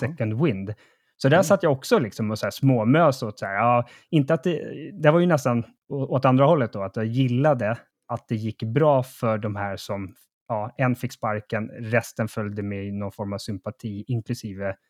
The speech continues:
Speaker 1: den här Yatzy då, som är den, ja, mest kända på, på den här sidan som, som gör den här Zero Punctation.
Speaker 2: Okej, ja.
Speaker 1: Eh, så där satt jag lite och gottade mig åt att bara ha de här, det här företaget som bakom The Escapist, det går dåligt för dem, så här.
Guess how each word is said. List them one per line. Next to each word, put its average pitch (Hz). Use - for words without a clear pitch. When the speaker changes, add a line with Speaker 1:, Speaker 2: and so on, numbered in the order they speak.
Speaker 1:
den 95
här 98
Yatzy 107
då, 92
som 95
är 92
den, 92
ja, 95
mest 113
kända 110
på, 95
på -
den 95
här 101
sidan 95
som, 101
som -
gör 127
den 101
här 101
Zero 95
Punctation. 107
Speaker 2:
Okej, -
ja. 87
Speaker 1:
Eh, 117
så -
där 156
satt 180
jag 180
lite 170
och 147
gottade 175
mig 110
åt 98
att 101
bara 98
ha 117
de 110
här, 101
det 110
här 101
företaget 104
som 98
bakom 110
The 104
Escapist, 104
det 120
går 113
dåligt 101
för 107
dem, 117
så 110
här. 107